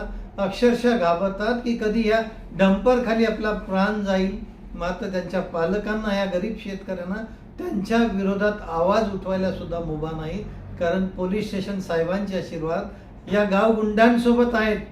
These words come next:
त्यामुळे शिंगवे गावात असे अनेक अपघात होतील,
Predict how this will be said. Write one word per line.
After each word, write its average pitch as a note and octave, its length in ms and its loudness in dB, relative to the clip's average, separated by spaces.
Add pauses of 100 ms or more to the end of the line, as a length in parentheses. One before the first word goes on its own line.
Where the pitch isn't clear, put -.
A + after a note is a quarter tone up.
(180)
त्यामुळे G#3 280 -4 (520)
शिंगवे A#3 360 6
गावात B3 360 8
असे A3+ 200 2
अनेक A3+ 440 2
अपघात G3 420 2
होतील, G#3+ 380 -2